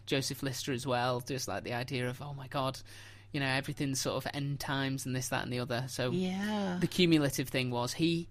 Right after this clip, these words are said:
Speaker 1: he needed to take some time off, uh, and he, while he was convalescing, 'cause he, he went on a tour of, I think it was, um,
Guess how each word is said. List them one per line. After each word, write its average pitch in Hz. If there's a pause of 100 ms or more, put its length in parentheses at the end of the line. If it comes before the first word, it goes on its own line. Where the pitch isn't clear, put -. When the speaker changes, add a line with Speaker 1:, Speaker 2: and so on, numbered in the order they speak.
(240)
Speaker 1:
he 254
needed 202
to -
take -
some 135
time 117
off, -
uh, 120
and 160 (920)
he, -
while 196
he 185
was 151 (260)
convalescing, 127 (320)
'cause -
he, 135
he 143
went 139
on 135
a 127
tour 127
of, 120
I -
think 190
it 170
was, -
um, 117